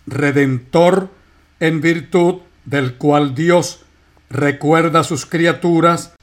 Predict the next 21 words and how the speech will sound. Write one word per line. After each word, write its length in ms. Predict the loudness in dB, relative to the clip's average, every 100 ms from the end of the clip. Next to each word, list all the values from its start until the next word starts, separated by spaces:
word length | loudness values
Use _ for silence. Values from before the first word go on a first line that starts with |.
| -2
a 240 | 0 0
cada 300 | 0 0 2
uno 240 | 2 2 2
de 80 | 2
nosotros, 760 | 0 0 0 0 -2 -2 -6 _ _ _
y 140 | -2
Él 160 | 0 2
expresa 880 | 0 -4 -2 0 0 0 0 0 -6 _ _ _ _ -18
su 260 | -6 -2
interés 720 | -2 -2 -2 0 2 0 -4 _ _ _ _ _
por 320 | -4 -4 -4
cada 300 | 0 2 2
ser 240 | 0 0 0
humano, 580 | 2 2 2 0 -4 _ _ _ -4
como 260 | 0 2
lo 180 | 4 4
hizo 480 | 2 -2 -2 -4 -6 _ _ _
en 200 | -6 -4
Génesis 640 | -2 0 0 -2 -6 -6 _ _ _
ocho 360 | -4 -2 0 0
uno. 360 | 2 0 -4